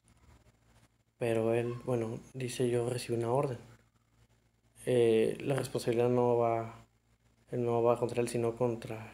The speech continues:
quien dio esa orden, que viene siendo su capitán, su, el capitán o el encargado del pelotón, el militar que iba a cargo de la operación. Y bueno, ese sería una causa de justificación,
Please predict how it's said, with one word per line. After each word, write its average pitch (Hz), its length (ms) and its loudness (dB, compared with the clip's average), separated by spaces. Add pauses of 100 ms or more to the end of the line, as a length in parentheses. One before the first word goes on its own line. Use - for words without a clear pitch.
(140)
quien 113 180 -6
dio 117 120 -2
esa 117 220 0
orden, 120 340 0
que 117 220 -2
viene 113 220 0
siendo 120 280 -4
su 120 160 -8
capitán, 127 680 0
su, 127 640 0 (520)
el 135 80 -6
capitán 127 360 4
o 156 80 10
el 139 80 8
encargado 120 300 4
del 127 140 2
pelotón, 113 420 -4 (1160)
el 120 100 -2
militar 113 560 -4 (100)
que - 120 -6
iba 120 120 -2
a 113 40 -4
cargo 120 280 0
de 117 60 0
la 113 60 -2
operación. 117 480 -8 (1600)
Y 147 60 -4
bueno, 123 220 4
ese 120 720 2 (160)
sería 120 320 -2
una 127 460 -2 (440)
causa 120 380 0
de 123 80 4
justificación, 120 760 -8